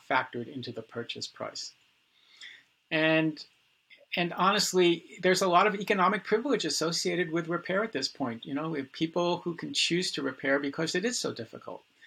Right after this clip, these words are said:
And, and, the, and if you factor in the time and, and the other energy associated with doing it, it probably, you know, an, an,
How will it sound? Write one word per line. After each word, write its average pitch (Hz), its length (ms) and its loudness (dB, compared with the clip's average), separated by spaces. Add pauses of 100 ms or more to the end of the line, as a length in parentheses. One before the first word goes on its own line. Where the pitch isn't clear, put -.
(340)
And, 147 260 0
and, 143 240 0
the, 151 180 4
and 147 140 0
if 143 100 -4
you 165 80 0
factor 180 420 4
in 175 100 0
the 151 80 0
time 160 520 0
and, 143 260 -2
and 139 320 0
the 135 220 -2
other 151 220 -2
energy 156 360 -2
associated 151 540 -2
with 139 120 -4
doing 190 260 -2
it, 139 180 -4 (360)
it 143 140 -2
probably, 156 800 2
you 147 120 -2
know, 151 120 0
an, 151 120 -4 (260)
an, 147 220 -6